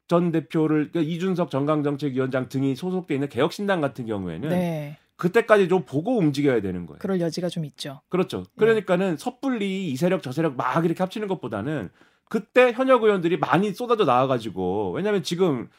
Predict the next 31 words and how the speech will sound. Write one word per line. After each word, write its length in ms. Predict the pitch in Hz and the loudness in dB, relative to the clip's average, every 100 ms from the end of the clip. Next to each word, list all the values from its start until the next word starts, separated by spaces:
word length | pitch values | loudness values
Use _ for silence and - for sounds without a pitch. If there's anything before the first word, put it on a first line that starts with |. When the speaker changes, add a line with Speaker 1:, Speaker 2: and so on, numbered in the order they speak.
| _ _ _ | _ _ _
Speaker 1:
국민의힘 420 | - 220 233 202 | -6 0 4 4
분위기 300 | 147 175 170 | 2 0 0
심상치 400 | 151 220 226 202 | -2 -2 -2 0
않잖아요. 440 | 127 127 117 120 - | -2 -2 -6 -6 -6
Speaker 2:
김용남 580 | - 254 311 311 285 247 | -2 -2 0 -2 -2 -2
전 220 | 202 190 | 0 0
의원도 640 | 160 165 190 175 165 139 135 | 0 0 -2 -2 -4 -6 -4
나와서 480 | 147 165 170 147 | -2 -2 -2 -6
합류해서 640 | 147 233 277 247 202 175 160 _ _ _ _ | -4 -2 0 0 -2 -4 -8 _ _ _ _
진짜 460 | - 214 233 214 180 | 0 2 2 0 0
천하용인이 800 | - 339 349 240 185 226 262 240 | -6 0 2 4 4 6 6 2
됐어요. 580 | - 143 - 131 131 139 _ _ | -2 -10 -14 -12 -14 -16 _ _
Speaker 1:
그렇죠. 420 | - 208 131 95 131 | 0 2 2 -4 0
이제 300 | 156 131 - | 2 2 0
근데 280 | 151 165 - - _ _ | -4 -2 -2 -6 _ _
천하용인 560 | - 240 233 208 175 170 | -2 4 6 6 2 0
시즌 300 | 220 208 208 | -4 -6 0
일 280 | 220 208 196 | 4 4 4
하고 220 | 180 180 | 2 0
시즌 320 | 175 190 202 | -4 -6 0
이 80 | 151 | 2
하고 200 | 135 139 | 2 2
조금 320 | 151 180 170 | -4 -4 -4
저는 400 | 135 123 135 120 | -2 -2 -2 -4
차이가 260 | 107 147 147 | 2 4 4
있다고 220 | 131 143 | 2 4
생각을 380 | 494 185 - 143 | 6 8 6 6
하는데 360 | - 285 - - | 4 2 0 0
Speaker 2:
<laughs> 680 | 320 - 359 330 - 311 - | -2 -4 -6 -4 -6 -8 -2
Speaker 1:
아무튼 480 | 185 208 214 175 143 | 0 2 2 4 2
이제 480 | 147 151 131 113 | 4 4 4 0